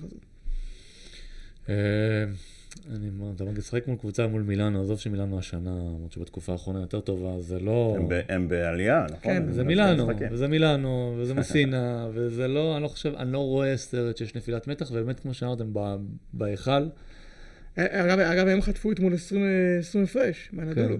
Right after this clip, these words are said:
Speaker 2: כן, אז זה גם, אה,
Speaker 1: אז בכלל, אני
Speaker 2: בהיכל זה,
Speaker 1: לא יודע כמה
Speaker 2: באמת,
Speaker 1: סיכוי נשארו
Speaker 2: אני
Speaker 1: להם.
Speaker 2: באמת חושב שההנהלה של מכבי תל אביב צריכה להתחיל לשקול, אה, להוריד, שהאוהדים, אה, לא ישלמו להם, שהם ישלמו לאוהדים, כי לפעמים האוהדים שלהם שווים מאוד, הרבה יותר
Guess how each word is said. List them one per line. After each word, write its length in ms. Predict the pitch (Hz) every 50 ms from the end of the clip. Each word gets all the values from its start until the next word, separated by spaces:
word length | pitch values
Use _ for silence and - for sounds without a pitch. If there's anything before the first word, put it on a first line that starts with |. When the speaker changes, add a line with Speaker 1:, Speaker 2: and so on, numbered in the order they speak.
| 131 147 151
Speaker 2:
כן, 60 | 127
אז 60 | 117 110
זה 120 | 107 113
גם, 320 | 113 120 127 131 127 117
אה, 220 | 110 110 107 107 110
Speaker 1:
אז 160 | 107 107 127 156 165
בכלל, 300 | 151 160 185 185 180 170
אני 240 | 165 160 156 160
Speaker 2:
בהיכל 480 | - - 113 120 120 117 - 160 175 170
זה, 280 | 160 156 156 147 135 127
Speaker 1:
לא 40 | 120 123
יודע 120 | 120 120
כמה 100 | 120 120 - -
Speaker 2:
באמת, 140 | 202 196 190
Speaker 1:
סיכוי 240 | 113 120 131 156 170
נשארו 220 | 185 - - 120
Speaker 2:
אני 140 | 113 120 113
Speaker 1:
להם. 100 | 113 117
Speaker 2:
באמת 160 | 120 143 151
חושב 240 | 151 156 135 135 147
שההנהלה 380 | 135 - 131 113 107 107 131 139
של 100 | - 143
מכבי 260 | 123 107 120 113 117
תל 140 | 107 107 104
אביב 280 | 101 101 110 123 131
צריכה 240 | 127 123 - 101 110
להתחיל 280 | 117 123 - 120 117 104
לשקול, 460 | 95 - - - - 123 120 123 127 131 - - - - - - - - - - - - -
אה, 40 | 98 98 98 98 98 98 98 101 101 101 101 101 104 104 104 104 104 104
להוריד, 400 | 107 110 110 117 147 202 226 185
שהאוהדים, 560 | - 160 135 127 131 131 131 156 190 202 202 208
אה, 40 | 202 202 202 202 196 196 196 190 185 185 185
לא 160 | 185 175 185 214
ישלמו 340 | 220 - - 175 156 147 147
להם, 340 | 135 120 107 104 110 135 143
שהם 240 | 143 - 147 156 180
ישלמו 300 | 196 - - 185 185 196
לאוהדים, 440 | 196 190 180 170 165 165 208 208 170
כי 120 | 151 - -
לפעמים 260 | - - - 147 175
האוהדים 280 | 175 156 139 170 180 180
שלהם 220 | - 208 - 165
שווים 320 | 127 - 143 143 180 190 180
מאוד, 240 | 175 180 190 180 165
הרבה 240 | 170 160 151 165 202
יותר 180 | 220 - 208